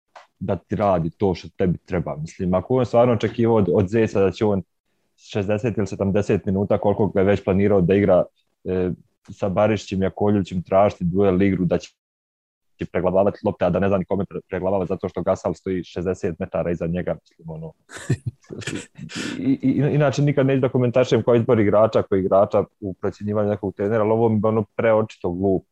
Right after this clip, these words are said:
mislim, da se radi ovako, ovako kao što se radilo sad, kao što se generalno radi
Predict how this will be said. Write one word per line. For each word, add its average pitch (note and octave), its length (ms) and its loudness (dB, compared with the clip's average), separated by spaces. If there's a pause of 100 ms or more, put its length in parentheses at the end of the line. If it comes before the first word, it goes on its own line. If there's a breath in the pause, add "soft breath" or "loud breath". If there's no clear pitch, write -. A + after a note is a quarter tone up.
mislim, - 260 -20
da E2+ 100 -20
se - 160 -8
radi F#2+ 220 -2
ovako, F#2 420 -4 (680)
ovako G2 320 -2
kao G2+ 180 0
što F2+ 120 -10
se - 140 -8
radilo F#2+ 280 2
sad, F#2+ 200 -2 (600)
kao C3 140 0
što B2 140 -6
se G#2+ 140 -2
generalno G2 420 2
radi F2+ 260 4